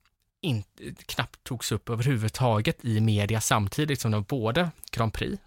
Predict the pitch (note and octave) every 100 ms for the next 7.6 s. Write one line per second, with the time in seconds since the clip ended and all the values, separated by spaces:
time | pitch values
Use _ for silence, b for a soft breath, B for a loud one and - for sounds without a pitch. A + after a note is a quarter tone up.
0 | _ - C3 A2+ A2 - - C3 B2 A#2+
1 | - B2 - A#2+ A2 A#2+ D3+ - B2+ -
2 | B2 A#2+ B2 - A2 - A#2 A2+ A2+ A2
3 | A2 B B B B2 A2 G#2+ A2 - B2
4 | A2+ A2+ G#2 - G#2+ C3 D3 A#2 A#2 -
5 | - A2+ G#2+ G#2+ A2+ A2 G#2+ - G#2+ B2+
6 | E3 E3 D#3 B B B B C3 - -
7 | A#2 G#2 G#2+ A2 -